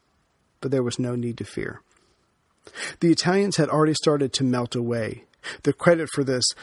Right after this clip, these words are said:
must go to squadrons of the South African Air Force. On February tenth, the day before the attack was to start, units from the South African Air Force took control of the skies over the area of operations. That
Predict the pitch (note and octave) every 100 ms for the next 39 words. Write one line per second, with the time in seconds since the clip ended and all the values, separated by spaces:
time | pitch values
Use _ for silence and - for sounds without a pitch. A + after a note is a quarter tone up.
0 | - D3 D3+ D#3 - C#3+ D3 C#3 C3+ -
1 | C#3 C3+ B2 B2 A#2 C3+ C3 A#2+ C#3+ C#3
2 | - B2+ B2 A#2+ A#2 - B2+ A2+ - G1+
3 | - - _ _ _ _ _ - D3+ C#3
4 | D#3 D3 C#3 B2 - D3 - - _ -
5 | - D3+ C3+ D#3 D#3+ C#3+ - D3 C3+ B2+
6 | - C3 - A#2+ - - C#3+ C3 - _
7 | _ - - - - E3+ F#3+ F#3 - D3+
8 | C#3 - D3 C#3 C3 C3+ C3+ A#2+ C3+ -
9 | C3 A#2 - _ - F3+ - D3 - D#3
10 | C#3 C3 C3 - C#3 C3 B2 - - -
11 | D#3 D3 C3 A2 C#3+ D3 C3+ C3 C#3 B2+
12 | A#2+ B2 - B2+ B2 - A#2 A2+ - -
13 | - - _ _ - - - E3